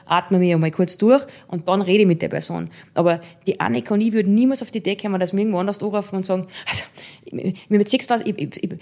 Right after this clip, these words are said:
wir haben achtzehn Events, die jetzt kommen und drei Kampagnen, aber was kann ich jetzt für die tun? Was willst du jetzt von mir?“ Das würde ich niemals machen. Und mir kann einfach sein, so busy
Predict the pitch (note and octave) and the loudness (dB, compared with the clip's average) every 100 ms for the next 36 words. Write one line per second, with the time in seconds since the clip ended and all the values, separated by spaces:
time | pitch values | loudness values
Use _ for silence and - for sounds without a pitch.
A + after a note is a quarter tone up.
0 | - - F#3 F3+ - - - A#3 - A#3 | -4 2 4 2 -4 -6 0 0 2 2
1 | G3+ G#3+ A3+ G#3+ G#3+ G#3+ G3+ G#3 F3 F3 | 2 0 0 -2 -2 -2 -2 -2 -2 -2
2 | G3 G#3 G#3+ G3+ G3+ F#3 - F#3 A3 - | -2 0 0 0 0 -2 0 2 2 2
3 | G#3+ G3+ G#3 F3+ G3+ E3 D#3 D3 - G#3 | 2 2 0 0 0 2 0 -2 2 4
4 | G#3+ G#3+ F#3 E3+ - D#3 D3 C#3+ _ - | 6 4 2 0 0 -2 -2 -8 _ -18
5 | D3+ C#3 C#3 D#3+ F#3+ D#3 F3 - - D#3+ | -10 -6 0 2 2 0 -4 -6 -16 -18
6 | - - - - G3 A#3 C#4 A3+ A3+ G#3 | -20 -20 -14 4 6 6 4 2 2 0
7 | G#3 G#3+ D#3 A3+ B3+ D4 C#4+ | 0 -2 -2 2 2 4 2